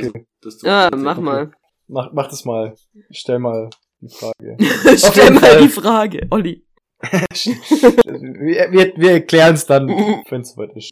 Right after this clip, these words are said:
Speaker 3: <laughs> Wir müssen ja auch ein paar Geheimnisse hier haben.
Speaker 2: Es gibt keine Geheimnisse. Nee, wie, was, was? Nee, es gibt nur Wa-, nee, es gibt keine Wahrheiten. Okay.
Speaker 3: Es gibt keine Wahrheiten.
Speaker 1: <laughs> Nee, Wahrheit ist schlecht, dachte ich.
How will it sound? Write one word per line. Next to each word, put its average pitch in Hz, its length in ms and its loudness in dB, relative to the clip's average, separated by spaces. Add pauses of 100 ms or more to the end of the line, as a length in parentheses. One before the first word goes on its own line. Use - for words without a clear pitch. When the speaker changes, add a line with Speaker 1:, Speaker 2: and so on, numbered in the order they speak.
(120)
Speaker 3:
<laughs> - 840 -12
Wir 170 80 0
müssen 175 180 0
ja 143 60 4
auch 165 60 4
ein 170 80 2
paar 160 140 2
Geheimnisse 131 480 0
hier 113 220 -8
haben. 107 340 -14 (280)
Speaker 2:
Es - 140 -16
gibt 339 220 -4
keine 240 240 2
Geheimnisse. 185 800 0 (200)
Nee, 156 140 -14
wie, 151 180 -14
was, 156 240 -10
was? 220 320 -6
Nee, 185 140 -2
es 185 120 -6
gibt - 180 -14
nur 175 200 -4
Wa-, 156 160 -4
nee, 180 160 -4
es 165 120 -10
gibt - 140 -18
keine 143 220 -10
Wahrheiten. 143 500 -8
Okay. 208 500 -4 (360)
Speaker 3:
Es 240 160 -4
gibt 135 180 0
keine 113 200 -10
Wahrheiten. 190 300 -12
Speaker 1:
<laughs> - 220 -4
Nee, - 80 0
Wahrheit 208 300 2
ist 214 160 -2
schlecht, 139 260 -6
dachte 101 280 -10
ich. - 80 -18